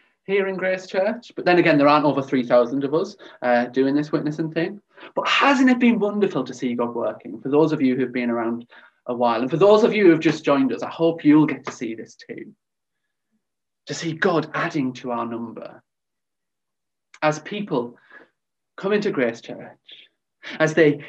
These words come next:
hear the gospel being shared, as they see the word transforming, as they experience welcome lived out in life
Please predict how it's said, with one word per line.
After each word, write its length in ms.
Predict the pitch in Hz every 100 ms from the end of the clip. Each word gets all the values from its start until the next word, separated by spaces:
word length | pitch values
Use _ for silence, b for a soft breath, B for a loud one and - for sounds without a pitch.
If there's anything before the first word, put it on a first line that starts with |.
| B
hear 260 | - 196 190
the 120 | 160
gospel 480 | 156 165 - - 165
being 260 | 156 151
shared, 360 | 147 - - - - _ _ B B
as 180 | 170 165
they 120 | 175
see 300 | - 214 196
the 140 | 156
word 560 | 135 127 160 160 120 -
transforming, 1000 | - - 165 151 151 - 147 135 120 131
as 120 | 160
they 160 | 170 170
experience 680 | 156 - - 208 196 160 151
welcome 540 | 151 160 190 - 143
lived 260 | 127 123 120
out 180 | 123 120
in 100 | 123
life 260 | 120 127